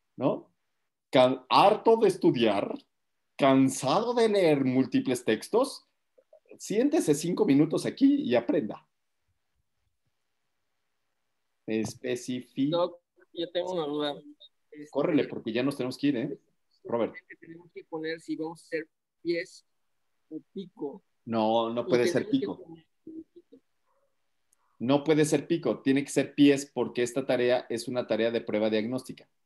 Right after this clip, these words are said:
Speaker 2: Ah, ok, pies. O sea, tenemos
Speaker 1: ¿Sí?
Speaker 2: que adaptar lo que tenemos a un pies.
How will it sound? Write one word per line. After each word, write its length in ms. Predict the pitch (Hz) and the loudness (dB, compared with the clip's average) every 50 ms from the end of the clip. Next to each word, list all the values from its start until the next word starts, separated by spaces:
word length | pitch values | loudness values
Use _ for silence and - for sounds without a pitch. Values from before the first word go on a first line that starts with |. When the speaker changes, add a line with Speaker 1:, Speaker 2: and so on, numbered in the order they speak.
| _ _ _ _ _ _ _ _ _ _ _ _ _ _ _ _ _ | _ _ _ _ _ _ _ _ _ _ _ _ _ _ _ _ _
Speaker 2:
Ah, 200 | 151 156 160 165 170 _ _ _ _ _ _ - | -14 -14 -14 -14 -18 _ _ _ _ _ _ -20
ok, 280 | - _ - - - _ | -20 _ -20 -20 -20 _
pies. 300 | - 311 269 392 _ _ _ _ _ _ _ _ _ _ _ _ _ _ _ _ _ _ _ _ _ _ _ _ | -18 -18 -18 -20 _ _ _ _ _ _ _ _ _ _ _ _ _ _ _ _ _ _ _ _ _ _ _ _
O 40 | |
sea, 120 | - 160 - | -12 -10 -6
tenemos 260 | 180 175 190 - - | -4 -2 0 0 0
Speaker 1:
¿Sí? 40 | - | -2
Speaker 2:
que 80 | - 202 | -4 -8
adaptar 320 | 190 185 - - - 381 381 403 392 | -8 -10 -12 -14 -20 -16 -10 -10 -10
lo 80 | 349 - | -10 -10
que 100 | - - | -14 -18
tenemos 420 | _ _ _ _ _ - - 208 _ _ _ | _ _ _ _ _ -20 -20 -20 _ _ _
a 40 | _ _ 330 | _ _ -18
un 80 | 330 | -14
pies. 380 | _ - 330 - - _ _ | _ -8 -8 -8 -8 _ _